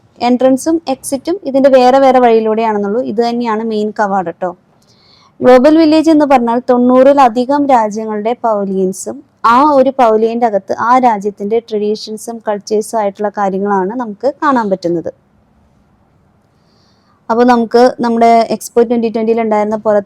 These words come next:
തന്നെ ഓരോ രാജ്യത്തിന്റെ പവലിയൻ ഉണ്ട്. അവിടെ നമ്മൾ ഇങ്ങനെ ഡിസ്പ്ലേയിൽ, ഏഹ്, റെക്കോർഡിക്കൽ ആയിട്ടുള്ള കാര്യങ്ങളാണ് നമ്മൾ കാണുന്നുണ്ടായിരുന്നത്. ഇതങ്ങനെയല്ല, ഇത് നമുക്ക് നേരിട്ട്, ആഹ്, തൊട്ട്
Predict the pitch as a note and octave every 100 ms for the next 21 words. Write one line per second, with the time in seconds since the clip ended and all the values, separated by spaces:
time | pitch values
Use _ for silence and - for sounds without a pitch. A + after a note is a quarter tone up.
0 | G#3 G#3+ A3 G#3 G#3+ G#3+ G3+ G#3 G#3 G#3
1 | G3+ G3+ G#3 G3+ G3+ - G#3+ G#3+ B3+ B3+
2 | C4 C4 B3+ B3+ B3+ - A#3 A3+ - -
3 | A#3 A3+ A3+ A#3 A#3+ - A3+ A3+ A3 A3
4 | A3+ - A#3+ A3+ A#3 B3 A#3+ A#3 A#3+ A3
5 | A3 A3 G#3+ A#3 B3+ C#4 C4+ G#3+ G3 F#3
6 | F3+ - A3 C4+ B3+ B3+ A3+ B3 A#3+ A#3
7 | A#3 A3+ C#4+ F4+ _ _ _ _ A#3+ B3
8 | B3 C4 C4+ B3+ - B3+ E4 - _ A#3
9 | A#3 A3+ A3+ A3 _ A3+ A3 _ A3 B3+